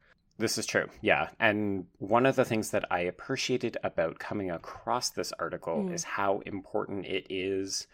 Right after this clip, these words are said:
Speaker 1: to be aware of multiple competing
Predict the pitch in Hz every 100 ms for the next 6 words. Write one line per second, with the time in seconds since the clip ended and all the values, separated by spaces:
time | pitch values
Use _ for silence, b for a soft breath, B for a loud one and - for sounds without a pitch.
0 | B - 107 - 113 104 98 95 95 95
1 | 92 98 85 87 85 85 82 - - 95
2 | 95 104 110 120 - 98 90 - 92 90
3 | 85 85